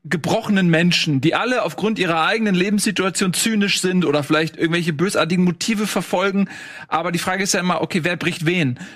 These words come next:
Und es ist eher so, dass er mit, mit seiner Wärme und mit seiner, mit seinem guten Menschentum quasi die anderen positiv heilt, so ein bisschen. Ähm, und <clears throat> das ist das, was beim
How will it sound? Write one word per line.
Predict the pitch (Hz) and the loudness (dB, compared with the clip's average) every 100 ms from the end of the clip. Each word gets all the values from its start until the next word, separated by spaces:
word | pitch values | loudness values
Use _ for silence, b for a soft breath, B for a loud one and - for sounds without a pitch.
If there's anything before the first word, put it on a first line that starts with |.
| B | B
Und | 151 | 0
es | 165 170 | 2 2
ist | 160 | 0
eher | 170 | 0
so, | 185 | 0
dass | 175 156 | -2 0
er | - 208 | 0 0
mit, | 208 190 - | 0 -2 -2
mit | 180 143 | -2 0
seiner | 170 180 170 143 | 2 2 2 2
Wärme | 165 214 262 240 | 2 2 2 2
und | 190 180 | 2 2
mit | 156 | 2
seiner, | 175 170 | 2 2
mit | 165 - 165 | 0 0 2
seinem | 160 160 | 4 4
guten | 185 226 170 | 2 0 0
Menschentum | 170 160 165 - 170 175 180 B B - | 2 2 0 2 2 2 0 B B -6
quasi | 170 175 160 | -2 0 2
die | 147 | 2
anderen | - 208 240 214 170 - - _ _ | 0 0 0 0 0 -4 -10 _ _
positiv | 190 226 185 180 190 180 147 - - _ _ _ _ - | 0 2 2 2 2 4 2 -2 -14 _ _ _ _ -2
heilt, | 185 202 151 127 - - _ | 0 2 0 0 -4 -8 _
so | 151 | 0
ein | 147 | 2
bisschen. | 143 - 151 175 190 B B - | 2 2 2 2 -4 B B -4
Ähm, | 160 170 165 170 | -2 2 0 0
und | 165 165 165 - - - _ | 0 4 4 2 -8 -20 _
<clears throat> | 208 - 180 135 104 | -6 -2 -2 -2 -4
das | - 202 226 | -4 -2 0
ist | 208 | 0
das, | 208 202 | -2 -2
was | 190 - | -4 -4
beim | - 175 | -2 -2